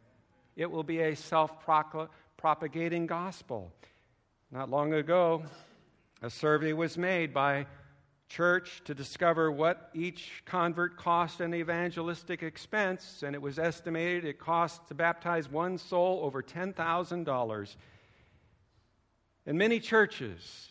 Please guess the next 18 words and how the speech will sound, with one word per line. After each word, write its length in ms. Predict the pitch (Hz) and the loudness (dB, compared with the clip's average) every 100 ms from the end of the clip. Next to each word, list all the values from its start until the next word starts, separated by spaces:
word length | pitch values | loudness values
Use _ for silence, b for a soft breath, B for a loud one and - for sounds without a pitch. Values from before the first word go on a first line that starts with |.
| - | -8
in, 320 | 156 143 143 - | -6 -6 -6 -2
are 200 | 143 135 | -2 0
declining 720 | 147 147 - 185 180 151 127 | -6 -10 -4 0 2 0 -2
in 160 | 127 | -2
membership. 640 | 131 127 117 - - 98 - - | -2 -2 -4 -8 -8 -8 -8 -6
And 240 | 135 143 | -2 0
in 120 | 170 | 0
North 260 | 175 190 196 | 4 4 4
America, 540 | 202 202 202 202 208 | 4 6 6 6 6
attendance 540 | 202 202 220 220 208 202 | 6 4 2 4 2 2
at 120 | 202 | 2
worship 380 | 196 202 202 196 | 2 2 0 -4
services 640 | - 208 208 180 202 170 - b b - | -2 -2 -2 -2 -4 -4 -16 b b 2
often 380 | 214 196 175 143 | 6 6 4 -4
declines 580 | 127 - 143 131 120 123 | -4 -6 -4 -2 -4 -2
year 180 | 139 | -2
by 220 | 123 131 123 | 0 0 0
year. 440 | 123 139 131 110 | -2 -2 -2 -4